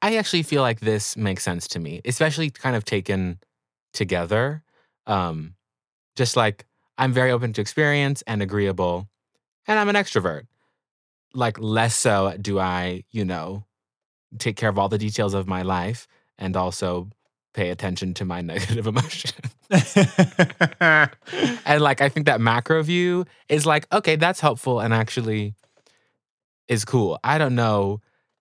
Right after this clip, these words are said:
Speaker 1: if I'm a true hundred out of a hundred. 'Cause, I mean, according to this, then I should have a drug problem. <laughs>
Speaker 2: Well,
Speaker 1: How dare
Speaker 2: that
Speaker 1: you?
Speaker 2: is really, uh, interesting to see there on the page in front of you.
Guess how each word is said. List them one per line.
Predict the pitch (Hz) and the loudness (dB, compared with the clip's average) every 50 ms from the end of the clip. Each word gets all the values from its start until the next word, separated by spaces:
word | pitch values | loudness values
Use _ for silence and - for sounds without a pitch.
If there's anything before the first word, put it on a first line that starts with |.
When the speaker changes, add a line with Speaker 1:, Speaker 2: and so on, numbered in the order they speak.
| _ _ _ _ _ _ _ _ _ _ _ | _ _ _ _ _ _ _ _ _ _ _
Speaker 1:
if | 127 123 107 98 - | 0 0 2 4 4
I'm | 110 104 98 90 | 4 4 4 2
a | 90 | 0
true | - - - - 135 113 101 | -2 -4 -4 -2 -2 -2 0
hundred | 95 120 113 101 98 98 | 0 0 0 2 2 0
out | 92 82 92 90 | 0 -2 -4 -4
of | 92 82 | -4 -4
a | 87 87 90 90 | -4 -4 -2 0
hundred. | 104 113 107 95 78 - 57 50 - - - _ _ _ _ _ _ _ _ _ _ _ _ _ _ _ _ _ - | 0 0 2 0 0 -4 -8 -10 -12 -16 -20 _ _ _ _ _ _ _ _ _ _ _ _ _ _ _ _ _ -4
'Cause, | - 104 92 92 | -2 -2 0 0
I | 90 | -2
mean, | 90 90 90 87 87 85 85 - | -2 -2 -2 -2 -4 -4 -6 -8
according | 92 - - 107 101 98 95 90 | -8 -4 0 0 0 0 -2 -4
to | 95 | -4
this, | 87 107 104 95 - | -2 -2 0 0 -2
then | - 98 92 | -2 0 2
I | - | 2
should | - - 87 | 2 0 -2
have | 85 82 82 | -4 -4 -6
a | |
drug | 80 82 80 78 - | -6 -6 -8 -10 -10
problem. | - - - - - - - _ _ _ _ _ _ - | -14 -14 -14 -16 -16 -20 -20 _ _ _ _ _ _ -6
<laughs> | 127 139 135 135 143 - - - _ _ _ _ _ _ _ _ _ - | -4 -4 -4 -6 -8 -12 -16 -20 _ _ _ _ _ _ _ _ _ -6
Speaker 2:
Well, | 131 123 113 101 98 104 - _ _ _ _ _ _ _ _ _ _ _ _ _ _ _ _ _ _ _ | -4 -2 -2 -2 -4 -8 -14 _ _ _ _ _ _ _ _ _ _ _ _ _ _ _ _ _ _ _
Speaker 1:
How | 311 311 214 117 | 0 2 2 2
dare | 107 107 110 104 104 | 2 2 2 4 6
Speaker 2:
that | 151 160 175 185 | 6 8 8 10
Speaker 1:
you? | 185 | 8
Speaker 2:
is | 175 160 151 | 8 8 6
really, | 151 151 156 147 143 135 135 131 131 127 | 6 6 6 8 6 6 6 6 4 4
uh, | 123 123 123 120 120 120 120 120 | 4 2 2 2 2 0 0 -2
interesting | 113 139 139 135 139 127 - 139 127 117 | -2 -4 -4 -2 -2 -4 -4 -4 -2 0
to | 127 123 | 0 0
see | - - 143 135 | 0 2 2 2
there | 127 123 131 131 127 127 123 123 | 4 4 4 4 6 6 6 4
on | 123 120 | 4 2
the | 123 123 | 0 0
page | 113 - 143 135 135 131 127 131 143 156 | 2 4 6 6 8 6 6 6 6 6
in | 196 - 190 - | 6 6 4 2
front | - - - 208 202 196 170 147 | 0 0 6 8 8 8 8 6
of | 160 | 6
you. | 131 135 147 - - - - 208 185 - - - - 339 254 254 254 262 - - | 6 8 8 6 6 6 4 4 4 4 2 0 0 0 0 0 -2 -6 -8 -6